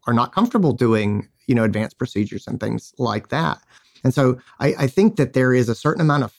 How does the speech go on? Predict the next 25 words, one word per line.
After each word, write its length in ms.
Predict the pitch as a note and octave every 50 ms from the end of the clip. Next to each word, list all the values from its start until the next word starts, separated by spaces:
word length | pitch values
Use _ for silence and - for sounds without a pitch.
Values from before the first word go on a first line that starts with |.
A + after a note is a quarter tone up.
| _ _
fear 540 | - D#3+ D3+ B2+ A#2+ - - - - - _ _ _ _ _ _ _ - A#2
that 360 | A2 A2+ A#2+ B2 A#2+ - -
the 100 | B2 A2
gold, 520 | A2+ G#2+ B2+ B2+ C3+ C3+ C#3 C#3+ - - - - C#3
gold 260 | C#3+ C#3 D3+ D#3+ -
standard 380 | - - - C3+ C3+ B2+ A2+ A#2
of 140 | G#2 - -
care 280 | C3 B2 B2 A#2+ A#2
and 80 | A2+ G#2+
the 60 | G#2
way 120 | G#2+ G#2+
we 60 | G#2+ G#2+
were 140 | G2 -
educated 440 | A#2+ C#3 D3 D#3+ - A#2+ G#2 G#2 G2
puts 200 | - A#2 - -
into 260 | D3+ F#3+ - - A#2+
us 140 | G#2+ G2+ -
of, 360 | G#2+ G#2 G#2 G2+ G2+ G2+ - _ _ - - _ _ _ -
"You, 160 | G#2+ G#2+ A2
you, 720 | A#2+ B2+ - - - A#2 A2+ A#2+ B2 B2+ C3 C3+ C3+ C3 D3
you 220 | - C3 C#3+ D#3+
wanna 220 | D#3 D3+ C#3 B2+ A#2+
send 260 | - - A#2 A#2 A#2
this 140 | - - -
away. 400 | G#2+ F#2+ D#2 C2+ - - B2+